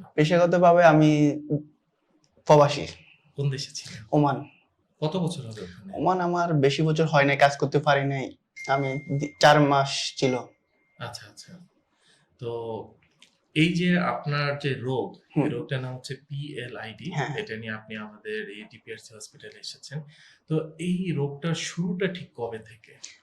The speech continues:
Speaker 2: তা আমার দুই হাজার একুশ সালে আমি ব্রিজ থেকে পড়ে যাই।
Speaker 1: আচ্ছা,
Speaker 2: ব্রিজ,
Speaker 1: কিভাবে?
Speaker 2: ব্রিজ, আমি এখানে আমার বন্ধুদের সাথে খেলাধুলা করতাম গেছি, সকালবেলা আমি কিছু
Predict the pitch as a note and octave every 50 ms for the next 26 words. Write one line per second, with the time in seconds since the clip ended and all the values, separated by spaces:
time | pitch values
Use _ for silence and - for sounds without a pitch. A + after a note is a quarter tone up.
0 | _ _ _ _ _ _ - - D#3 D#3+ D#3+ E3 E3 E3+ E3+ D#3 D3 D#3 D3 D3
1 | D3 D3+ D#3 D3+ D3+ - D#3+ D#3 D#3 D#3 - - D#3+ D3 D3 D#3 D3 C#3+ D3 C#3+
2 | C#3+ C#3+ C#3+ - D#3 - _ _ _ D3+ D3 D#3 D#3 D3+ D#3 F3+ - A#3 D3+ D#3+
3 | C#3+ C3+ B2+ A2 F#2+ A2 C3 - _ _ _ _ - _ _ _ _ _ _ _
4 | _ A2+ - - - - - - _ _ - D3+ C#3+ D#3 F3+ F3 E3 D3+ B2 A2
5 | F#2+ F#2 - - _ - D3 D3+ D3+ E3 D#3 D#3+ - C#3+ D3+ D#3+ E3 D#3+ D3+ D3+
6 | E3 D#3 D#3+ D#3 D#3+ D#3+ D3 C#3 C#3+ C#3+ C#3+ C3+ C#3 C#3+ C#3+ C#3+ D#3 D#3+ E3+ D#3
7 | D#3 D#3 D3+ C#3 C#3+ D3 D#3 D#3 D#3 D#3+ D#3+ D#3+ D#3 E3+ D#3+ D#3+ E3 D#3+ - E3+
8 | E3 D#3+ D#3+ - - C3 B2+ C3 C3 C3+ C3+ C#3 C#3 C3+ C#3 C#3 D#3 D3 -